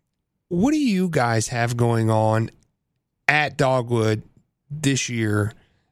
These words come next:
Anything new that you guys are, are putting out through the community?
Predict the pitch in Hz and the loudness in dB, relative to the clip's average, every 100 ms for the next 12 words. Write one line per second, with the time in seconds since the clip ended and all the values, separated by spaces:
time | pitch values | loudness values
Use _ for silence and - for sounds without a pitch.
0 | _ 160 180 190 185 170 139 127 135 143 | _ 0 0 0 0 2 2 2 2 2
1 | 151 151 151 135 135 127 147 143 139 135 | 2 0 0 -2 -2 -2 -2 0 0 0
2 | 135 135 131 127 135 127 123 - 147 143 | 0 0 0 0 0 0 -2 -2 -2 0
3 | 139 139 131 139 135 117 135 151 190 190 | 0 0 0 0 0 -2 0 2 2 2
4 | 190 185 185 190 | 2 2 0 -2